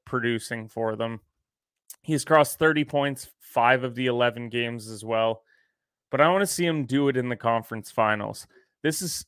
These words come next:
yes, a Miami team that a couple years ago in the bubble went to the N B A Finals. We saw Jimmy have a playoff triple-double, looked like a superstar then. But I wanna see him do it now, uh, in the present,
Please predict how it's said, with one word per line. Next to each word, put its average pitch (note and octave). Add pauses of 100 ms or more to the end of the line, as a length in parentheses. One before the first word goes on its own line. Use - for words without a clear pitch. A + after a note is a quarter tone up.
(260)
yes, C3+
a B2
Miami C3+
team C3+
that C3+
a A#2+
couple C3
years B2
ago A#2+
in C#3+
the C#3
bubble A#2
went C3
to -
the C3
N B2+
B B2
A A#2+
Finals. A#2
We A#2
saw C3+
Jimmy C3
have B2+
a A#2+
playoff B2
triple-double, A2+ (340)
looked C#3
like C3+
a B2
superstar A2+
then. A2+ (500)
But C#3
I D#3
wanna E3+
see D3+
him C#3
do C3
it A#2+
now, A#2 (360)
uh, A2 (120)
in D3
the C3+
present, B2